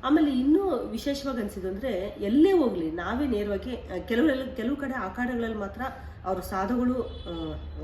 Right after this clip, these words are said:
ಅವರೇ ಇದ್ ಮಾಡ್ತಾರೆ, ಆ, ಪೂಜೆಗೆ ಎಲ್ಲ ಕೊಡ್ತಾರೆ, ಮತ್ತೆ ಪ್ರಸಾದ ಎಲ್ಲ ಅವರೇ ಕೊಡ್ತಾರೆ, ತೀರ್ಥ ಪ್ರಸಾದಗಳು. ಆದ್ರೆ ಅದು ಬಿಟ್ರೆ ಈ ಸರಯೂ ನದಿ ಉದ್ದಕ್ಕೂನು ನಾನ್ ಗಮನಿಸಿದ್ದು, ಸರಯೂ ನದಿ ಉದ್ದಕ್ಕೂ ಸಹ, ಆ, ಶಿವಲಿಂಗಗಳ ಪ್ರತಿಷ್ಠಾಪನೆ ಆಗಿದೆ.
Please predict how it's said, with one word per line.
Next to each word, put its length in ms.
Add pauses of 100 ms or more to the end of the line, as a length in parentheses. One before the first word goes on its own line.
(120)
ಅವರೇ 240
ಇದ್ 280
ಮಾಡ್ತಾರೆ, 340 (440)
ಆ, 80
ಪೂಜೆಗೆ 420
ಎಲ್ಲ 260
ಕೊಡ್ತಾರೆ, 360
ಮತ್ತೆ 240
ಪ್ರಸಾದ 320
ಎಲ್ಲ 200
ಅವರೇ 160
ಕೊಡ್ತಾರೆ, 340
ತೀರ್ಥ 180
ಪ್ರಸಾದಗಳು. 720 (360)
ಆದ್ರೆ 180
ಅದು 180
ಬಿಟ್ರೆ 600 (120)
ಈ 100
ಸರಯೂ 460
ನದಿ 220
ಉದ್ದಕ್ಕೂನು 720 (320)
ನಾನ್ 180
ಗಮನಿಸಿದ್ದು, 500 (240)
ಸರಯೂ 240
ನದಿ 180
ಉದ್ದಕ್ಕೂ 400
ಸಹ, 240 (720)
ಆ, 160
ಶಿವಲಿಂಗಗಳ 640
ಪ್ರತಿಷ್ಠಾಪನೆ 560
ಆಗಿದೆ. 420